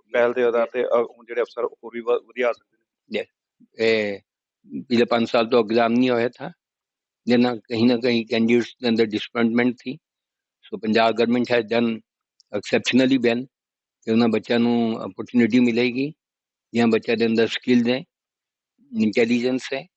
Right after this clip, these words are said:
Speaker 2: ਹਾਰਡ ਵਰਕਿੰਗ ਕਿਡਜ਼ ਹੈ, then they will have the opportunity to serve the state।
Speaker 1: ਸੋ ਬਿਲਕੁਲ, ਇਹ, ਅਹ, ਵਿਨੋਦ ਸ਼ਰਮਾ ਜੀ ਜਿਨ੍ਹਾਂ ਨੂੰ ਸਟੇਟ ਅਵਾਰਡ ਵੀ ਮਿਲਿਆ, ਮੈਂ ਤਸਵੀਰਾਂ ਤੁਹਾਨੂੰ ਵਿਖਾ ਦੇਣਾ ਪਹਿਲੇ, ਅਹ, ਕਿ ਜਿਸ ਤਰ੍ਹਾਂ ਕਿ ਤੁਸੀਂ ਦੇਖ ਰਹੇ ਹੋ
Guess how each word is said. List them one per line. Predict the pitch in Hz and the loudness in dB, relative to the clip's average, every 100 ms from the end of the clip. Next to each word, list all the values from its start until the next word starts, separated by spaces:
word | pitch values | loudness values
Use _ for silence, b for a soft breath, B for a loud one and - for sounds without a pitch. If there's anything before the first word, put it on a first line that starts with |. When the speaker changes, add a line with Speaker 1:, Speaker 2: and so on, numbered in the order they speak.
| _ _ _ - | _ _ _ -2
Speaker 2:
ਹਾਰਡ | 113 117 | 0 2
ਵਰਕਿੰਗ | 117 - 123 110 | 0 0 -4 0
ਕਿਡਜ਼ | 123 107 113 | 0 -2 -2
ਹੈ, | 143 190 _ _ _ _ _ _ _ 120 120 | -6 -6 _ _ _ _ _ _ _ 2 2
then | 131 147 - _ _ _ 104 | 2 -2 -10 _ _ _ -4
they | 107 | 0
will | 110 110 | 2 2
have | 117 | 2
the | 123 127 117 | 2 2 2
opportunity | 98 110 120 120 120 123 | -2 0 2 2 2 0
to | 120 | 0
serve | 113 120 117 | -2 2 0
the | 113 120 117 113 | 2 2 2 -2
state। | _ _ - - 95 - _ _ _ _ _ _ _ | _ _ -10 -2 -4 -4 _ _ _ _ _ _ _
Speaker 1:
ਸੋ | _ | _
ਬਿਲਕੁਲ, | _ _ _ 143 | _ _ _ -4
ਇਹ, | 147 147 | -4 -4
ਅਹ, | _ - 135 131 131 131 | _ -4 2 4 4 2
ਵਿਨੋਦ | 123 120 120 | 2 0 0
ਸ਼ਰਮਾ | 127 127 120 | 0 0 0
ਜੀ | 123 | 0
ਜਿਨ੍ਹਾਂ | 117 120 120 123 | -2 -4 -2 -4
ਨੂੰ | 123 120 | -4 -6
ਸਟੇਟ | 110 107 | -4 0
ਅਵਾਰਡ | 113 117 117 | 2 2 2
ਵੀ | |
ਮਿਲਿਆ, | 120 113 123 | 0 2 2
ਮੈਂ | 139 | 0
ਤਸਵੀਰਾਂ | 143 139 135 147 | -2 -6 0 0
ਤੁਹਾਨੂੰ | 165 156 | 2 0
ਵਿਖਾ | 143 127 | 0 0
ਦੇਣਾ | 117 127 | 0 -2
ਪਹਿਲੇ, | 127 123 143 | 0 0 -2
ਅਹ, | _ _ 143 135 135 | _ _ 2 2 2
ਕਿ | - 151 | 0 -2
ਜਿਸ | 131 127 | -2 -8
ਤਰ੍ਹਾਂ | 135 131 | -6 -6
ਕਿ | |
ਤੁਸੀਂ | 131 127 | -6 -4
ਦੇਖ | 123 120 | 2 2
ਰਹੇ | |
ਹੋ | 127 | 2